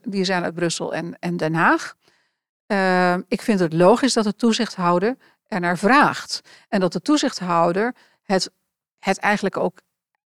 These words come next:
eist van een instelling dat de instelling nadenkt over de risico's en over ook de kansen. Dus nadenkt over het businessmodel en daarmee het,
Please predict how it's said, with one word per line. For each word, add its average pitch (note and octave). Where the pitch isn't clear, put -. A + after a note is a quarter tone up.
eist G#3+
van G3
een F3+
instelling F#3+
dat G3
de -
instelling G3
nadenkt A3
over E3+
de E3+
risico's -
en F3+
over F3
ook E3+
de F3
kansen. A#3+
Dus F3
nadenkt F#3+
over F3+
het F3
businessmodel G3+
en F3
daarmee F3
het, F#3